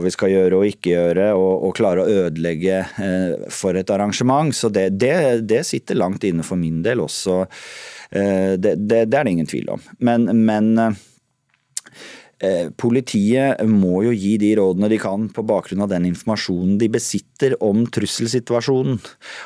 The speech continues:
Og den kan ikke vi kikke dem i kortene på,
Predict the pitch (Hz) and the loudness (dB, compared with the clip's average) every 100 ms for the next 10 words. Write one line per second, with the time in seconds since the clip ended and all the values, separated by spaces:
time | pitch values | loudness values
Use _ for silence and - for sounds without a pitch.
0 | - 107 107 107 110 107 107 107 104 110 | -4 2 4 4 4 2 0 -4 -2 2
1 | 110 131 127 104 113 120 123 - 147 101 | 2 2 0 0 2 2 0 0 -2 0
2 | 85 85 - 110 - 117 113 113 117 120 | -2 -2 -2 -2 -2 0 2 2 2 0
3 | - 135 143 | -2 -2 0